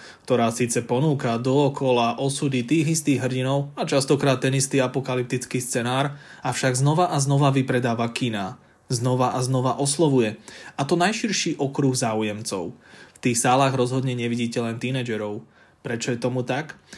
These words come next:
Myslím, že z časti na to odpovedá Filip Zimbardo, sociálny psychológ, ktorý vyslovil na ted konferencii myšlienku, že ťažká doba vždy zrodí svojich hrdinov, pretože ich potrebuje. Kladiem si teda otázku,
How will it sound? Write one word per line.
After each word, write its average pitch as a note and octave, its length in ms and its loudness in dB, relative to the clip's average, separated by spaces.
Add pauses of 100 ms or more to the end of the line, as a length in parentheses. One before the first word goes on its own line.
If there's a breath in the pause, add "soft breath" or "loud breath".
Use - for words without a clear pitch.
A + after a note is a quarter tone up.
(140 loud breath)
Myslím, A#3+ 240 -2
že D3+ 160 0
z D3+ 160 0
časti E3 240 -2
na C#3 160 0
to C#3 80 0
odpovedá B2+ 560 2
Filip A#2+ 320 -2
Zimbardo, B2+ 480 0
sociálny A#2 560 -6
psychológ, A#2 560 -2 (260)
ktorý G3+ 160 2
vyslovil B2+ 560 2
na A#2 160 -6
ted C3 240 -4
konferencii B2 560 -4
myšlienku, C#3 640 -2 (240 loud breath)
že C3 160 -2
ťažká D3 400 2
doba C3+ 320 2
vždy B2+ 240 0
zrodí A#2+ 320 2
svojich A#2 400 -2
hrdinov, A2 480 -6 (320 soft breath)
pretože A2+ 400 -2
ich G#2+ 160 -8
potrebuje. A#2+ 560 -2 (480 loud breath)
Kladiem D#3 320 4
si F3+ 160 2
teda E3+ 240 4
otázku, D#3+ 560 2